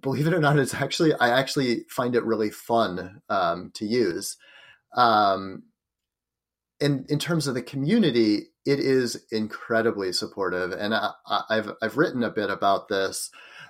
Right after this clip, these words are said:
Um, I, I actually didn't realize, because I've come to the, you know, to R in the last several years, I figured, "Hey, R has always been like this.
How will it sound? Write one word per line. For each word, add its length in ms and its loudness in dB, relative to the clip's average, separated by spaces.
Um, 640 2
I, 100 -6
I 180 4
actually 400 4
didn't 300 0
realize, 440 4
because 360 -4
I've 160 0
come 220 -2
to 120 -10
the, 260 -8
you 120 -8
know, 80 -8
to 140 -12
R 200 -2
in 80 -6
the 80 -4
last 280 -4
several 280 -4
years, 480 4
I 120 2
figured, 400 4
"Hey, 260 4
R 260 4
has 120 2
always 260 2
been 220 2
like 260 2
this. 500 0